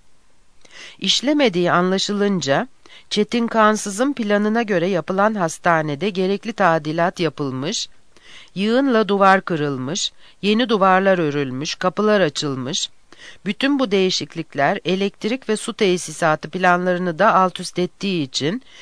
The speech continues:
yeni kablolar çekilmiş, dışarıdan borular geçirilmiş, yepyeni bina derme çatma bir hal almıştı.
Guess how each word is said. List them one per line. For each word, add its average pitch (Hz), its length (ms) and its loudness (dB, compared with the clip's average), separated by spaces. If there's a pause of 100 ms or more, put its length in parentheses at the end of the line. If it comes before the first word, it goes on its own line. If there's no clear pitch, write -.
(160)
yeni 208 260 2
kablolar 185 600 2
çekilmiş, 135 680 -6 (520)
dışarıdan 214 640 4
borular 208 400 4
geçirilmiş, 151 840 -4 (360)
yepyeni 175 640 -2
bina 185 440 2
derme 214 320 4
çatma 196 440 0
bir 156 100 -2
hal 143 320 2
almıştı. 131 500 -6